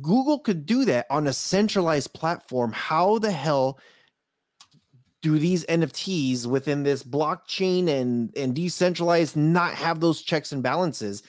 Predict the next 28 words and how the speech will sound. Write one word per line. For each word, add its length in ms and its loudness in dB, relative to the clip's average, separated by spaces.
Because 240 0
that 160 2
means 180 4
they're 100 0
creating 360 0
a 40 2
duplicate, 680 0
they're 160 2
minting 480 4
it, 160 2
and 140 2
essentially 540 0
they 120 2
could 200 -4
sell 460 0
it, 140 2
and 160 2
that's 340 -2
fraud 640 -2
because 200 0
that's 220 0
not 220 2
what 120 4
an 60 -2
N 160 2
F 100 -2
T 280 -4
is. 500 0